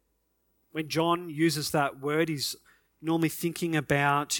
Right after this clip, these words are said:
humanity in rebellion against God. It's the fallen world, the corrupt world, world. It's about the inner heart attitudes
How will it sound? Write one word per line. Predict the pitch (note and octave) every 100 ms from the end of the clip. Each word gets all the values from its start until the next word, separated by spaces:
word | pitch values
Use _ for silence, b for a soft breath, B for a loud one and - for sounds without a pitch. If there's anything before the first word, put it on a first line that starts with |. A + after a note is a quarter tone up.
| -
humanity | - E3 D3+ D#3+ F3 E3+ - E3+ F3
in | E3 C#3+
rebellion | C3 C#3+ C3+ C#3 C#3
against | B2+ C3 B2 - A2+
God. | B2 A2+
It's | G#2+ -
the | C3+
fallen | - - D#3+ D#3 D3+ C#3
world, | B2 A2 G#2
the | A#2+
corrupt | - B2 C#3 C#3 -
world, | A2+ G#2 F#2+ F#2 _
world. | - A#2 G#2+
It's | -
about | D3 D3+ D3 - B B B B
the | D#3 E3
inner | F#3+ F3+ E3
heart | - - F3+ F#3 F3
attitudes | D#3+ D3 - D3+ A#2+ G#2 - - -